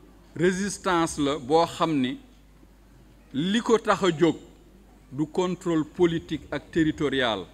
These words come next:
waaye defar jikkoy nit ñi. Un prosélytisme atypique dans lequel la conversion des âmes a plus d'importance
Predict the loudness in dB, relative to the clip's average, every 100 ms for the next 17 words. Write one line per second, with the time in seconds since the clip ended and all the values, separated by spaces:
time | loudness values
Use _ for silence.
0 | -20 -20 -14 -4 0 0 -2 -4 -4 -8
1 | -8 -6 -4 -2 -4 -8 -14 -16 -20 -20
2 | -20 -20 -20 -20 -2 0 0 -2 -4 -2
3 | -2 -2 -4 -8 -8 -10 -6 -8 -6 -6
4 | -6 -6 -14 -20 -20 -20 -20 -14 0 2
5 | 4 2 0 -2 -2 -6 -18 -20 -20 -20
6 | -14 -4 -4 -2 -2 0 -2 -2 -4 -2
7 | -2 -2 0 0 0 -4 -4 -6 -6 -12
8 | -8 -4 -4 -4 -6 -4 -6 -6 -12